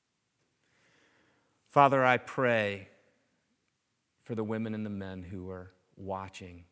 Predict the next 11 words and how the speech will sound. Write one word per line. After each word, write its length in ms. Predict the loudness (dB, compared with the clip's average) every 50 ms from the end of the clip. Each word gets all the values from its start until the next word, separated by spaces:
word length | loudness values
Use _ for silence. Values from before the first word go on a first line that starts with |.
| _ _ _ _ _ _ _ _
this 560 | -20 -14 -12 -10 -10 -10 -12 -12 -14 -14 -16 _ _ _ _
service. 640 | -20 -18 -16 -16 -16 -16 -16 -18 -20 -20 -20 -20 -20 _ _ _ _ _ _ _ _ _ _ _ _ _ _ _ _ _ _ _ _ _ _ _ _ _ _ _ _ _ _ _ _ _ _ _ _ _ _ _ _ _ _ _ _ _ _ _ _ _ _ _ _ _ _
Father, 320 | 2 4 4 4 4 4 2
the 180 | 2 0 -2
anxiety 920 | -2 -2 -2 -2 -2 0 2 2 4 4 4 2 0 -2 -6 -8 -10 -12 -16 -20 _ _ _ _ _ _ _ -14
in 140 | -10 -8 -6
our 160 | -6 -6 -6
lives 680 | -6 -6 -6 -6 -6 -8 -8 -10 -12 -14 -16 -20 -20 _ _ _ _ _ _ _ _ _ _ _ _ _ _ _ _ _ _ _ _ _ _ _ _ _ _ _ _ _ _ _ _ _ _ _ _ _ _ _ _ _ _ _ _ _ _ _ _ _ _ _ _ _ _ _ _ _ _ _ _ -10
is 140 | -8 -8 -6
so 320 | -6 -8 -8 -6 -6 -6
great 520 | -6 -6 -6 -6 -4 -6 -6 -10 -16 -20